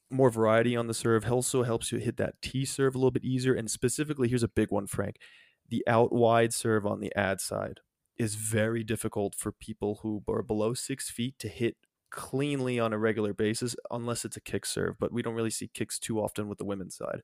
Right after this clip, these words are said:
So if you have that in your pocket where you can bring that into play and pull them off towards their backhand on that side, you know, you're gonna, you're just gonna start off the points better. And then the more the times you hold serve,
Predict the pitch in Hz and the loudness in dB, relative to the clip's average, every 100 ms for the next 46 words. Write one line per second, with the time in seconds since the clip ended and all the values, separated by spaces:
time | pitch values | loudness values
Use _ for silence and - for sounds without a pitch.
0 | _ - - - _ _ _ _ _ - | _ -20 -20 -20 _ _ _ _ _ 6
1 | 117 104 147 151 151 117 123 156 160 - | 6 8 4 6 6 8 6 6 4 6
2 | 165 160 175 117 113 123 107 110 113 113 | 6 2 2 2 2 0 0 2 2 2
3 | 120 139 135 139 139 135 120 - 117 110 | 2 0 0 4 6 6 6 4 4 4
4 | 113 117 117 - 123 113 104 - 104 110 | 6 6 4 0 0 2 0 0 0 0
5 | - 156 165 170 170 - 185 185 185 156 | -2 -2 0 0 -2 -2 -2 0 0 -2
6 | - - - _ _ _ _ _ _ - | -10 -12 -20 _ _ _ _ _ _ -6
7 | 110 95 87 78 - - 104 117 135 - | -4 -4 -6 -10 -20 -18 -6 -2 0 0
8 | 120 131 156 175 165 - 151 160 160 143 | 0 0 2 0 0 4 4 4 2 0
9 | 160 208 - 110 107 107 113 113 120 127 | 2 0 2 2 2 -2 -2 0 0 4
10 | 135 147 139 143 131 123 113 113 - - | 4 4 0 -2 0 0 2 0 0 0
11 | 160 160 156 | 4 4 4